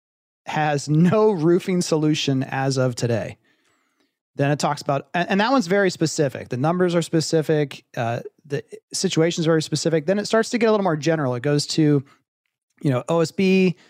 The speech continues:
is hard to get. Cabinets are on back order. And then window production has been cut by fifty percent. The list goes on and on. This is really hard. Um, so it starts to get a little bit more vague into, into the impacts.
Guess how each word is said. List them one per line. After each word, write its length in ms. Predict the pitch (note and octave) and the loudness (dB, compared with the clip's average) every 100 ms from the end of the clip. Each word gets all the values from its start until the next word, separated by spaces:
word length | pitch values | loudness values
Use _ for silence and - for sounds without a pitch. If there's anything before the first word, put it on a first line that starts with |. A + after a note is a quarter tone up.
| _ _ | _ _
is 160 | - E3+ | -4 -2
hard 240 | F#3 F#3 | 0 0
to 60 | E3+ | -2
get. 440 | D3+ E3+ E3 E3+ | 0 2 2 0
Cabinets 400 | - E3+ E3+ E3 | -2 -2 -2 -2
are 120 | F3 D#3+ | 0 0
on 100 | D3+ | 0
back 280 | D3+ D3+ | 0 0
order. 360 | D3+ D3+ D3 C3 - - | 0 0 0 -2 -6 -4
And 180 | D#3+ F3+ | 0 2
then 380 | F#3 F3+ E3+ - _ _ | 4 2 0 -4 _ _
window 260 | D#3 F#3+ G3 | -2 0 2
production 480 | G3 F3+ F3 - E3+ | 2 0 0 -2 -2
has 100 | D3+ | 0
been 140 | D3 | -2
cut 180 | E3+ D#3+ | -2 -2
by 100 | D3 | -2
fifty 280 | F3+ E3 D#3+ | -2 -4 -4
percent. 680 | D3 - E3 D#3 D3+ - - _ _ _ - | -4 0 2 2 0 -6 -12 _ _ _ -4
The 100 | C3+ | 0
list 260 | F3+ F3 | 0 0
goes 200 | F3 D#3 | 0 0
on 200 | D3+ D3+ | 0 0
and 100 | C#3 | 0
on. 460 | C3+ C#3 C3+ C3 B2 _ _ _ _ | 2 2 0 -2 -6 _ _ _ _
This 180 | C#3+ D#3 | -4 -2
is 120 | C#3 | 0
really 220 | C#3+ C3 | 0 0
hard. 420 | A2+ C3 G#2 G#2 - _ _ _ _ _ _ | -2 -6 -6 -12 -18 _ _ _ _ _ _
Um, 360 | C#3+ C#3 B2+ A#2+ - - | -4 -2 -2 -6 -12 -4
so 120 | F#3 | -2
it 60 | E3 | 2
starts 220 | G3 F3+ | 0 0
to 40 | |
get 80 | F3 | 0
a 40 | |
little 160 | D#3+ F#3 | 2 0
bit 140 | F3 | 0
more 220 | F3+ E3 D3 | 0 0 0
vague 420 | C3+ C#3 C3+ C3 | 0 0 0 -2
into, 380 | B2 A#2+ C3+ C3+ | -2 -2 -2 -4
into 200 | C#3+ C3 B2+ | -6 -4 -2
the 120 | A#2+ | -2
impacts. 540 | B2 A#2+ G#2+ - - | -2 -2 -4 -6 -10